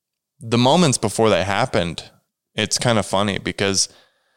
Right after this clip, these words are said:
uh, a lot of those things that did happen, I had thoughts about them before they happened.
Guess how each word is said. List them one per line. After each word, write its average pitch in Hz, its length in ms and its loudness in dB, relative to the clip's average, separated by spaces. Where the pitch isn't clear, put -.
uh, 104 500 0
a 110 120 0
lot 113 260 4
of 131 100 2
those 101 380 0
things 110 720 -2
that 98 400 -2
did 135 180 0
happen, 95 580 -4
I 107 80 -4
had 135 360 0
thoughts 123 340 -2
about 87 260 0
them - 160 -6
before 110 480 -2
they 87 160 -4
happened. - 560 -6